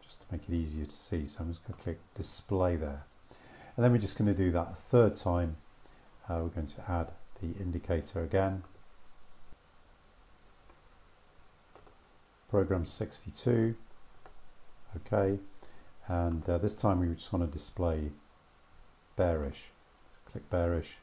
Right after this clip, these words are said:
then say display. Again, make sure that the inputs are the same in these, uh,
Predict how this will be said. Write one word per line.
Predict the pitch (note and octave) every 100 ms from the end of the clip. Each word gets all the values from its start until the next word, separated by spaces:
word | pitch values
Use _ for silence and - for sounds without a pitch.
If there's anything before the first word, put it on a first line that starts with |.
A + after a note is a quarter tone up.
| - - - - - -
then | E2+
say | D2+ - E2 D#2 D2+
display. | - - - E2 D2+ D2+ - - - - - -
Again, | G2+ A#2 G2 F2
make | G#2 G2+
sure | - G2+
that | F#2+ F#2 -
the | F2 E2+
inputs | G2+ G#2 F2 F2 -
are | E2+
the | D#2+
same | - F#2+ F2 D#2+ - - - - - -
in | F#2 E2+ D#2+
these, | E2 D#2 - -
uh, | E2